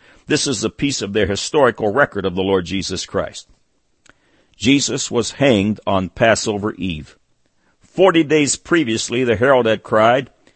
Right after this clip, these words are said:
'He is being led out for stoning because he practiced sorcery and led Israel astray and enticed them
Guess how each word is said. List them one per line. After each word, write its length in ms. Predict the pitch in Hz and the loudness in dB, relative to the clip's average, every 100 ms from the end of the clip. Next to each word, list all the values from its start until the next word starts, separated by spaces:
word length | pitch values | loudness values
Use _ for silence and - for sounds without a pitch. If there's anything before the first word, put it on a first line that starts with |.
| _ | _
'He 120 | 143 | 2
is 200 | 135 95 | 4 2
being 360 | 85 151 131 107 | 0 0 2 2
led 240 | 139 165 | 4 6
out 280 | 151 139 - | 4 4 0
for 120 | 110 | -6
stoning 600 | - - 170 156 95 92 | -6 -2 0 0 -2 -2
because 460 | 90 98 123 117 107 | -4 -4 -2 -2 -2
he 100 | 107 | -8
practiced 640 | - 139 156 - 120 - | -4 -2 -2 -2 -4 -4
sorcery 680 | - 214 220 - 87 87 113 - _ _ _ - | 0 0 0 -2 -2 -2 -4 -8 _ _ _ 0
and 240 | 117 120 | 2 4
led 280 | 131 135 - | 6 4 2
Israel 500 | 185 160 165 143 117 | -4 -2 0 0 0
astray 580 | 107 - - 139 147 165 | -2 -4 -2 2 2 2
and 140 | 117 113 | 0 0
enticed 580 | 110 - 214 180 - - | -2 -2 0 0 0 -2
them 300 | 104 101 | 0 0